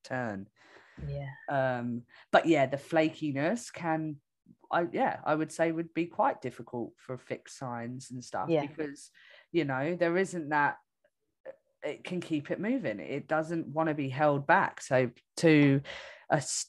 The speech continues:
Speaker 1: a fixed, they would be like, "Wait a minute, like, we were, like, tight as fuck. <laughs> Now you're just
Speaker 2: Yeah.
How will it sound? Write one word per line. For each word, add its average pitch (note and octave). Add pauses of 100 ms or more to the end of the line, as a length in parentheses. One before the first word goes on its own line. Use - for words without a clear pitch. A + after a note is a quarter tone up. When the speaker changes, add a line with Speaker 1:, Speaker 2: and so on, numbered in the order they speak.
(220)
Speaker 1:
a B2
fixed, -
they C#3+
would C#3+
be D3
like, C#3+
"Wait E3
a F3+
minute, G2+
like, C#3 (100)
we E3
were, G3
like, E3+
tight -
as C#3+
fuck. -
<laughs> D3
Now G3+
you're E3+
just D3
Speaker 2:
Yeah. C#3+